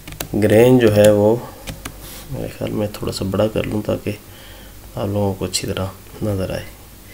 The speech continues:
Grain इसमें से होगी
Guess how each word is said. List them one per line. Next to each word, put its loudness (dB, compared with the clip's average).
Grain 10
इसमें 6
से 2
होगी 6